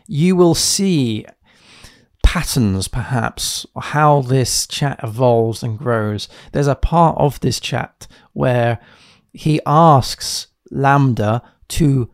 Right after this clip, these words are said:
conduct a fable in which he explains the origins of LaMDA, right? And he goes through all of this, this kind of the history, this fictional history, and then it gets into the weeds about, you know,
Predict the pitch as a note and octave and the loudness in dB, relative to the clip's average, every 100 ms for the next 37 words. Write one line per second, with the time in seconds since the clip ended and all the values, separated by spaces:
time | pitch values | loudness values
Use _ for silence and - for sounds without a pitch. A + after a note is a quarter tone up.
0 | _ - C3 A#2 C#3+ - - - - C3 | _ -2 0 2 2 0 -8 -10 -10 -6
1 | B2+ - - E3+ E3 B2 A#2+ D3+ _ _ | -6 -8 -4 0 0 0 -2 -4 _ _
2 | _ C#3+ C3 A#2 C3+ C#3 - - - - | _ -2 0 0 -2 -2 -4 -8 -10 -10
3 | C#3+ C3+ C3 - - - C#3 C#3 C3+ C3+ | -6 -4 -4 -6 -10 -4 0 0 2 0
4 | B2+ - - C#3 C3 D3 D#3 D3+ B2 B2 | 0 -4 -8 -8 -4 2 2 2 0 -2
5 | A#2+ A2 - A#2+ A#2 - _ _ _ - | -2 -4 -4 -6 -6 -12 _ _ _ -4
6 | C#3+ D#3+ A#2+ A#2 - _ - A2+ D3+ - | 2 2 2 0 -6 _ -4 -2 -2 -6
7 | _ - - C3+ C3+ E3 E3+ - E3 D#3+ | _ -20 -10 -6 2 2 2 2 2 6
8 | D#3 D3+ D3 C3+ - D3 - - C#3 D3 | 6 6 4 2 0 -4 -4 -4 0 0
9 | B2 B2 - C#3 E3+ D3 - D3 C3 B2+ | -2 -6 -10 -6 -2 -2 -2 -2 -2 -2
10 | C3 - - F#3 - D3+ C3 A2+ C3 - | -4 -6 -4 -4 -4 -4 -4 -4 -4 -8
11 | B2 A2 G#2+ - - - - - D3 E3 | -8 -8 -10 -14 -20 -20 -16 0 4 6
12 | F3 F3 - E3 E3 F3 D#3 C3+ - D3+ | 6 4 2 0 2 0 0 0 0 2
13 | C#3+ C#3 C3+ D3+ C#3 D3 C#3 C3 C3+ C3 | 2 2 0 -2 -2 0 -2 -2 -4 0
14 | B2+ A#2+ - - D3 A#2+ A2 | 2 2 -2 -6 -4 -2 -4